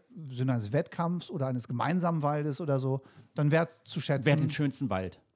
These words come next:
Speaker 1: Wer hat den
Speaker 2: Genau, und
Speaker 1: schönsten
Speaker 2: da ist die
Speaker 1: Wald?
Speaker 2: Motivation nicht unbedingt, das Handy möglichst wenig zu benutzen zu Zeiten, wo ich
Speaker 1: Mhm.
Speaker 2: vielleicht für die Schule lernen muss, sondern eigentlich ist eher das Ziel,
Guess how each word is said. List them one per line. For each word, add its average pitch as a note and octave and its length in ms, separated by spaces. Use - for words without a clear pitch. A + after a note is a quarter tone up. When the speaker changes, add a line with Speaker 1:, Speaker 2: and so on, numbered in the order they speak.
Speaker 1:
Wer D3+ 100
hat C3+ 80
den C3+ 80
Speaker 2:
Genau, F#3 120
und B2+ 120
Speaker 1:
schönsten D#3 60
Speaker 2:
da D#3 40
ist D#3 140
die F3 60
Speaker 1:
Wald? F3 40
Speaker 2:
Motivation E3 600
nicht C3+ 180
unbedingt, B2 380
das A2+ 160
Handy G3+ 240
möglichst A2 440
wenig A#2 560
zu - 140
benutzen A2 680
zu A#2 120
Zeiten, A#2+ 400
wo G#2+ 80
ich D3+ 80
Speaker 1:
Mhm. D3 40
Speaker 2:
vielleicht A#2 200
für A2+ 80
die G#2 80
Schule A2+ 260
lernen E3 220
muss, F3 160
sondern E3+ 200
eigentlich D#3+ 180
ist D#3+ 100
eher D#3+ 180
das D#3+ 220
Ziel, D#3 300